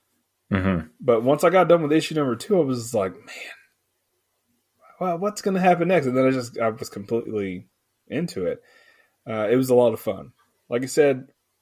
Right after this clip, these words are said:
Speaker 2: it's not, like, the strongest story ever, but it also wasn't weak in, uh, like, in the typical ways that, like, a story like this could fall apart really easily.
Speaker 1: Mm-hmm.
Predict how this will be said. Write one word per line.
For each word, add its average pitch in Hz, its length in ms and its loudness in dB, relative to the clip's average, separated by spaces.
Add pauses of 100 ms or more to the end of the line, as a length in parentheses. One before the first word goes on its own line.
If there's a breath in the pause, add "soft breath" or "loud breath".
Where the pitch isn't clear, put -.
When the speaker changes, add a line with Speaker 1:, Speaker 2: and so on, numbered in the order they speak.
(420)
Speaker 2:
it's - 120 -8
not, 180 180 -2
like, 127 160 2
the 113 80 -4
strongest 143 460 0
story 123 280 4
ever, 156 220 4
but 117 160 4
it 117 80 2
also 135 300 4
wasn't 113 640 2
weak 113 420 -2 (640)
in, 107 480 2 (160)
uh, 98 460 -2 (160)
like, 101 220 -6
in 113 180 0
the 101 200 -2
typical 127 460 0
ways 107 440 2
that, 101 260 -2 (2250 soft breath)
like, 123 140 -2
a 117 60 -8
story 220 300 6
like 160 180 2
this 151 220 -4 (160)
could 143 220 -4
fall 135 240 -2
apart 120 260 -2
really 117 420 0
easily. 90 640 -10 (180)
Speaker 1:
Mm-hmm. 101 380 2